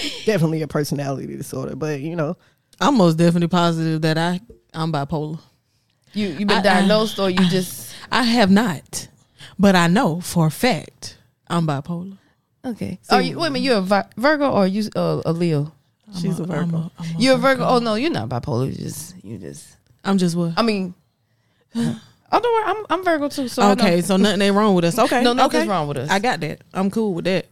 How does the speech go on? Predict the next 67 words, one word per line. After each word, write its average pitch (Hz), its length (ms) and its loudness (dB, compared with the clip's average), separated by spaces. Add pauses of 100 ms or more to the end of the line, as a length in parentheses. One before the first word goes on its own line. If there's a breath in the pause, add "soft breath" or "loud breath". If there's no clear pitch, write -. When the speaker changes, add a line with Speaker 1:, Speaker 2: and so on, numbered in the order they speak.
Speaker 2:
Is 151 80 -12
there 156 80 -6
something 214 280 -6
wrong 208 120 -4
Speaker 3:
But 233 140 2
Speaker 2:
with 208 80 -4
Leos? 165 340 -2
I 170 60 -6
know 190 180 -6
that 226 140 -8
for 156 180 -8 (100)
a 147 40 -6
Speaker 3:
I'm 170 140 0
Speaker 2:
fact. - 160 -10
Speaker 3:
not 143 60 -8
Speaker 2:
Them, 190 140 -6
Speaker 3:
that 151 260 0
Speaker 2:
them 226 140 -6
fuckers - 380 -8
crazy, 160 360 -6
bro. 113 200 -10 (360)
Speaker 3:
That 190 220 -6
might 226 180 -2
be. 208 120 0
Speaker 2:
Let - 240 -12
me 190 40 -2
Speaker 3:
Maybe 247 120 4 (100)
Speaker 2:
tell - 20 -
Speaker 3:
the 202 60 4
Speaker 2:
you 208 60 0
Speaker 3:
moon 285 180 6
Speaker 2:
something. 254 100 2
Speaker 3:
made 190 220 2
you 160 100 2
have 165 220 0
mental 165 320 -4
illnesses. 131 500 -6 (300)
Speaker 2:
Maybe. - 240 -12
Speaker 3:
I 175 80 0
mean, 165 140 0
on 139 160 0
a 117 160 -6 (440)
funny 139 220 -4
note, 123 220 -6
but 147 120 -2
Speaker 1:
So, 180 240 -4
so 180 180 -2
what's 185 220 -4
Speaker 3:
be 185 60 0
on 170 60 0
Speaker 1:
your, 180 100 -2
Speaker 3:
the 170 40 -8
serious 180 360 -2
Speaker 1:
what's, 170 160 -8
Speaker 3:
note. 175 80 -10
Speaker 1:
what's 202 220 -4
your 180 220 -4
excuse? - 540 -14
Speaker 3:
My 220 320 2
excuse, 277 500 -6
I 262 140 2
had 240 120 -2
a 226 100 -4
lot 196 160 -2
of 160 80 -12
trauma, 156 800 -2 (100)
and, 147 640 -4